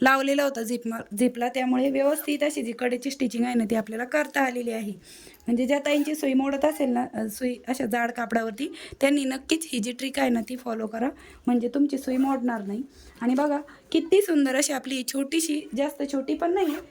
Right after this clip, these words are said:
आणि जास्त मोठी पण नाही. आता याचं शिवून फायनल माप सांगते मी तुम्हाला, किती रेडी झालंय ते. तर बघा, साधारणतः अकरा इंच याची लांबी आहे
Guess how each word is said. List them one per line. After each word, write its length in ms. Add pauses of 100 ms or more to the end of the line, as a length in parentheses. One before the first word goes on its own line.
(200)
आणि 140
जास्त 280
मोठी 280
पण 160
नाही. 140
आता 160
याचं 220
शिवून 260
फायनल 320
माप 160
सांगते 360
मी 140
तुम्हाला, 240 (360)
किती 240
रेडी 260
झालंय 280
ते. 280 (1200)
तर 100
बघा, 300
साधारणतः 560 (120)
अकरा 360
इंच 280
याची 460
लांबी 360
आहे 360